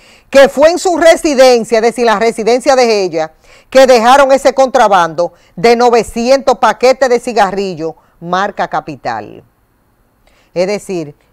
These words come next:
que es ella la que lo está diciendo y lo está incriminando a él. Fueron los nombrados Félix Álvaro Matos Pérez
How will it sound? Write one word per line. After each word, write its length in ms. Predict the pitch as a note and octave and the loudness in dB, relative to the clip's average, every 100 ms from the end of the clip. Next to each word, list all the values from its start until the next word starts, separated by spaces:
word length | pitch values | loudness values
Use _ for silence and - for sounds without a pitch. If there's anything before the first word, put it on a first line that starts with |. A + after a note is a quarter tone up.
| _ | _
que 280 | G3 F3+ G3+ | -4 -4 -4
es 180 | - - | -8 -2
ella 420 | A#3+ A#3 F3+ E3+ | 2 4 2 -2
la 140 | D#3+ D#3 | -4 -4
que 100 | E3+ | -6
lo 120 | E3 | -8
está 240 | - F3 | -4 -6
diciendo 540 | F3+ D#3+ F3+ D#3 D3 D#3+ | -6 -10 -10 -8 -6 -4
y 40 | |
lo 100 | F3 | -2
está 220 | E3 F3+ | 0 0
incriminando 880 | G3 - F#3 E3 D3+ E3 F#3+ F#3 F3+ | 0 -4 -6 -6 -8 -8 -8 -10 -10
a 180 | D3+ C#3 | -10 -10
él. 500 | C#3 C3 B2+ A#2 A#2+ _ _ _ _ _ _ _ _ _ _ _ _ _ _ _ _ _ _ _ _ _ _ | -10 -12 -14 -16 -20 _ _ _ _ _ _ _ _ _ _ _ _ _ _ _ _ _ _ _ _ _ _
Fueron 540 | _ B3+ C4+ D#4+ E4+ D#4+ | _ 2 4 6 4 4
los 140 | D4+ | 4
nombrados 720 | D4 A#3 A#3 G#3 F#3 C#3+ C3+ - _ _ _ _ _ | 2 2 2 4 2 0 -6 -10 _ _ _ _ _
Félix 720 | _ - C#4+ D#4+ D#4 A3+ - - | _ 2 6 6 2 -4 -8 0
Álvaro 520 | C4+ D#4+ D4+ C#4+ B3+ | 2 2 4 4 2
Matos 520 | A#3 D4 D4+ D4 A3+ | 2 0 2 0 0
Pérez 800 | - A#3+ A3+ E3 C#3+ - - | 2 2 2 0 -6 -12 -18